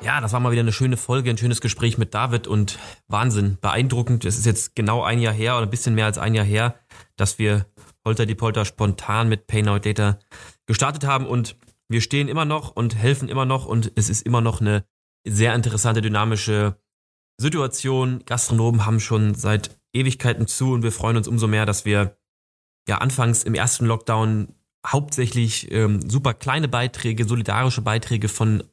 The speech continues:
allen da draußen für die Gastronomen einsammeln konnten und dann jetzt aber über den zweiten Lockdown hinweg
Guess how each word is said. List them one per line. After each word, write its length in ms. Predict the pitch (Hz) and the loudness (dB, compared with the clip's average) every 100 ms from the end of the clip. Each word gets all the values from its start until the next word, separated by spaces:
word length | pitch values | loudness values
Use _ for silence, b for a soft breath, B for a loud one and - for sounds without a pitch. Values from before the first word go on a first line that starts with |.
| _ | _
allen 300 | - 123 143 | -4 0 0
da 80 | 127 | 0
draußen 600 | 113 110 123 123 120 110 - _ _ _ _ _ - | -2 -2 0 0 0 0 -4 _ _ _ _ _ -8
für 120 | - | -2
die 80 | 143 | 0
Gastronomen 400 | 127 - 123 113 | 0 0 0 0
einsammeln 360 | 123 127 113 101 | 0 0 0 0
konnten 320 | 113 - 113 | -2 -2 -2
und 140 | 101 | 0
dann 120 | 113 | 2
jetzt 180 | 123 117 | 2 0
aber 180 | 110 110 | -2 -2
über 140 | 104 | 0
den 120 | 110 104 | 0 0
zweiten 320 | - 120 127 | -2 -2 0
Lockdown 320 | 113 - 110 | -2 0 0
hinweg 380 | 107 104 104 | 2 2 0